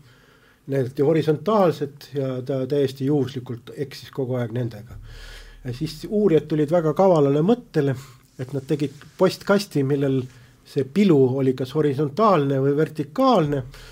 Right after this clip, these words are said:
ja andsid selle patsiendile ümbriku kätte ja ütles, et näed, siin on postkast ja pane sisse. Selgus, et see patsient pani ideaalselt ilma ühegi kõhkluseta, keeras oma käe sellise nurga alla, et see ümbrik oleks mahtunud postkasti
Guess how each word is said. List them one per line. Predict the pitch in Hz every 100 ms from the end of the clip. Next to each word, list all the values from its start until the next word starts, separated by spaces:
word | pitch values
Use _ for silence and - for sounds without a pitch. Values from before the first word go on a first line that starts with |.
| - - -
ja | 165
andsid | 170 160 131 -
selle | 147
patsiendile | 143 170 160 147 143 143 135 139
ümbriku | 175 143 123 - 120
kätte | 151 147 -
ja | 127
ütles, | 135 -
et | 127
näed, | 147 135
siin | 147
on | 139
postkast | 165 160 - 180 175 -
ja | 135
pane | 139 135
sisse. | 131 156 - 120 - - - -
Selgus, | - 190 165
et | -
see | 160
patsient | 175 175 - 147 135
pani | 156 160 160 -
ideaalselt | 190 185 180 147 127 131
ilma | 165 147 143
ühegi | 151 131 147
kõhkluseta, | 170 - 131 131 - 131 123
keeras | 156 147 127 127
oma | 135
käe | 123 151 139 123 - - - -
sellise | - 151 135 139
nurga | 165 190 160 143
alla, | 135 131 120 117 -
et | 135 123
see | - 131 123 -
ümbrik | 175 151 127 123 - - - _
oleks | 143 131 131
mahtunud | 139 135 - 123 -
postkasti | 143 135 - 127 120 123